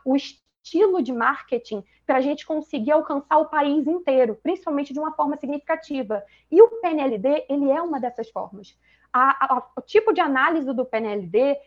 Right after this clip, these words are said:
ele não leva em conta, ou melhor, ele até pode analisar, mas não é um dos critérios de seleção, o nome daquele autor, se aquele autor é conhecido ou não.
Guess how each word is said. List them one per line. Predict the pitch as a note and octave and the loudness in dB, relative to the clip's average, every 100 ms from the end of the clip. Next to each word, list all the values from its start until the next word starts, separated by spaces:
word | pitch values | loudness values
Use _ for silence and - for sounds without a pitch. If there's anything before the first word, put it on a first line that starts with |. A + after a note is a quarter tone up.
| - | -2
ele | C4 D#4 | 0 2
não | E4+ G4 | 0 0
leva | D4 E4 F#4 | 0 2 0
em | C#4+ A3+ | -2 -6
conta, | - B3 C4+ A3 G#3 F#3+ _ - | -2 0 0 -4 -6 -8 _ -6
ou | A#3+ | -4
melhor, | B3 A#3 G3+ F#3 _ | -2 -2 -2 -4 _
ele | - A3+ | 0 2
até | A3+ E4 | 2 0
pode | D#4+ C#4+ D4 | 0 0 0
analisar, | D4 D4 A3+ A#3 | -4 -4 0 0
mas | A3 B3+ | 0 -2
não | C#4+ D#4+ | -2 -2
é | |
um | D4 | -2
dos | C#4 C#4 | -4 -6
critérios | B3+ B3+ A#3+ A#3 | -8 -6 -4 -4
de | A#3 | -6
seleção, | A#3+ G3 F#3+ _ _ D4 C4+ C4+ | -6 -8 -10 _ _ -4 -4 -4
o | F#4+ | -6
nome | F4 D#4 D#4+ | -4 -2 -2
daquele | D4 D4+ C#4+ | -2 -2 -2
autor, | D4+ D4+ - A#3 A#3+ | -2 -6 -6 -4 -4
se | B3 | -8
aquele | A#3+ C#4 C#4 | -8 -8 -4
autor | B3+ C4 C4 | -4 -2 -2
é | C#4+ | -2
conhecido | D4 D4 C#4+ - C4 | -4 -6 -8 -8 -6
ou | E4 | -4
não. | C#4 A3 | -4 -6